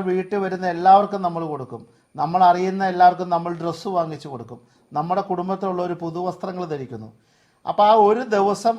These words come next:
അദ്ദേഹം ജനിച്ചത് നമ്മൾ അങ്ങനെ ആഘോഷിക്കുമ്പോൾ, അദ്ദേഹത്തിൻ്റെ ജനനം എന്തിനായിരുന്നു? എല്ലാ വ്യക്തികൾക്കും ഒരേ സുഖത്തെ, സമാധാനത്തെ, സന്തോഷത്തെ നൽകുന്ന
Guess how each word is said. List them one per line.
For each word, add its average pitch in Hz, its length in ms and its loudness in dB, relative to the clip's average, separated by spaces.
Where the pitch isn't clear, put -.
അദ്ദേഹം 185 500 0
ജനിച്ചത് 190 520 -4
നമ്മൾ 190 260 0
അങ്ങനെ 180 280 2
ആഘോഷിക്കുമ്പോൾ, 156 760 -2
അദ്ദേഹത്തിൻ്റെ 185 680 -2
ജനനം 185 480 0
എന്തിനായിരുന്നു? 180 680 -2
എല്ലാ 180 400 4
വ്യക്തികൾക്കും 214 680 -2
ഒരേ 170 240 -2
സുഖത്തെ, 190 580 -6
സമാധാനത്തെ, 185 840 -2
സന്തോഷത്തെ 185 680 -6
നൽകുന്ന 175 440 -8